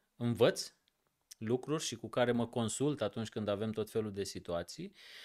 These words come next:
Pe de altă parte, poți să ai, uh, o comparație între, uh, o autoritate publică, mă gândesc că te referi cu precădere la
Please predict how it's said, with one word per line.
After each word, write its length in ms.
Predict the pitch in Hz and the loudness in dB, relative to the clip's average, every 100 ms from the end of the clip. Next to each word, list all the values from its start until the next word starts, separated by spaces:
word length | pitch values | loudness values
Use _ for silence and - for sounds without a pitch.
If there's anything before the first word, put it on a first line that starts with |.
| - - - - - | -16 -16 -18 -12 -2
Pe 100 | 127 | 6
de 100 | 131 | 8
altă 260 | 165 165 | 8 6
parte, 440 | 151 139 139 - 123 | 2 4 2 0 -2
poți 280 | 123 131 | 0 0
să 80 | - | 2
ai, 380 | 117 123 123 120 | 4 4 4 6
uh, 360 | 117 113 110 107 | 8 6 6 2
o 80 | |
comparație 800 | 110 123 110 110 110 110 - 107 | 0 0 2 4 4 2 -2 -2
între, 1300 | 101 107 110 - 113 104 101 98 98 95 98 95 92 - | 0 2 0 -2 -2 2 2 2 2 0 -2 -2 -6 -8
uh, 100 | 98 98 98 95 95 | -4 -4 -4 -4 -4
o 160 | 95 107 | -2 0
autoritate 640 | 113 113 107 101 120 - | 0 2 -2 0 -4 -4
publică, 800 | - 117 107 107 - 104 101 98 _ _ _ _ - | -6 -6 -4 -6 -4 -2 -2 -2 _ _ _ _ -8
mă 180 | 104 101 | -6 -4
gândesc 360 | 107 107 110 | -2 0 0
că 100 | - | -2
te 280 | 104 - 110 | -6 -4 -2
referi 480 | 107 98 117 107 101 | -2 0 0 0 -2
cu 720 | - 113 110 104 104 104 101 | -10 -6 -4 -4 -4 -4 -4
precădere 600 | - 107 - 104 110 110 104 | 0 0 0 2 4 4 4
la 340 | 104 110 107 | 4 4 4